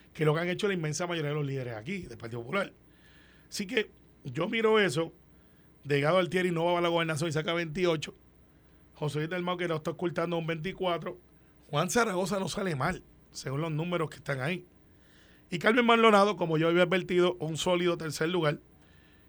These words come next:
eh, y si corre cuatro, llega a cuarta. Entonces, la otra persona, ocho, no votaría diez, no está seguro.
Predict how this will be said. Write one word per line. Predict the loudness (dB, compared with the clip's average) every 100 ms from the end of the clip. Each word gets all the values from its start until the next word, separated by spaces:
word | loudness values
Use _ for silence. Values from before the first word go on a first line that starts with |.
| _ -6
eh, | -2 -2 -2
y |
si | -4
corre | 0 0 0
cuatro, | 0 0 2 2
llega | 2
a |
cuarta. | 0 -4 -8 -20 _ -20 -20 _ _ _
Entonces, | -4 -2 2 2 0 -8 _ _ 0
la | 2
otra | 4 2
persona, | 2 4 4 6 8
ocho, | 8 6 2 0
no | -2 2
votaría | 2 2 2 2 2
diez, | 4 2 2
no | -2
está | -6 -2
seguro. | 2 2 2